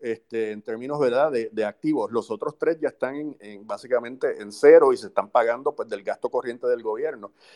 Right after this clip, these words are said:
Este, y, y esto, pues, para mí, eh, es un problema que hay que pensarlo mucho. Este, eh, a estas personas, ¿verdad?, se les hizo unas promesas, de, de unas representaciones. Esto es parte de su salario que ellos dejaron de devengar a propósito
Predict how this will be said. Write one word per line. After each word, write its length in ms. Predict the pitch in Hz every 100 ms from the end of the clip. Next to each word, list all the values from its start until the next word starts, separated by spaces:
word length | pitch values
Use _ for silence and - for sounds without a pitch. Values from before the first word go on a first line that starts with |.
| _
Este, 600 | - 104 - - 104 104 -
y, 640 | 120 113 110 107 104 104 -
y 120 | 113
esto, 340 | 110 - 131
pues, 160 | - 139
para 300 | - 127 117
mí, 400 | 107 127 151 147
eh, 560 | 147 113 113 117 113 113
es 100 | -
un 160 | 104 123
problema 480 | - 135 131 135 139 _ _ _ _ _
que 300 | - 104 95 98 _ _ _ - - 50
hay 160 | - 98
que 140 | -
pensarlo 520 | - 151 135 135 139 165
mucho. 480 | 143 165 - 123 -
Este, 800 | 113 104 - - 110 104 101 - _ - -
eh, 240 | 95 98
a 80 | 95
estas 220 | 95 120
personas, 420 | - 135 120 151
¿verdad?, 200 | 190 113
se 120 | -
les 120 | 233 196
hizo 160 | -
unas 140 | 113 160
promesas, 680 | - 101 113 214 110 104 98
de, 440 | 101 98 95 98
de 80 | 90
unas 260 | 92 107
representaciones. 920 | - 127 120 117 92 - 131 196 131 117
Esto 320 | 98 101 -
es 60 | 120
parte 360 | - 117 - 185
de 60 |
su 140 | 151 120
salario 640 | - 98 101 190 196 131
que 80 | 104
ellos 180 | 123 139
dejaron 360 | 120 117 139
de 100 | 165
devengar 400 | 147 131 113 107
a 100 | 147
propósito 680 | 147 107 123 185 113 - 127